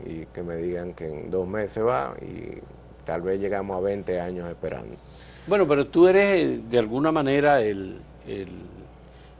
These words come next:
Speaker 2: el hijo más joven de Manuel Ramón Montes Arache,
Speaker 1: Sí.
Speaker 2: un hombre al que el país le reconoce y le ha reconocido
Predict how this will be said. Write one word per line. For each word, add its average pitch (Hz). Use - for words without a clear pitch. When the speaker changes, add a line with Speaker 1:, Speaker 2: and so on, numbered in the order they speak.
Speaker 2:
el 131
hijo 180
más 160
joven 202
de 135
Manuel 123
Ramón 120
Montes 165
Arache, 165
Speaker 1:
Sí. -
Speaker 2:
un 160
hombre 170
al 139
que 139
el 127
país 147
le 127
reconoce 113
y 107
le 107
ha 110
reconocido 110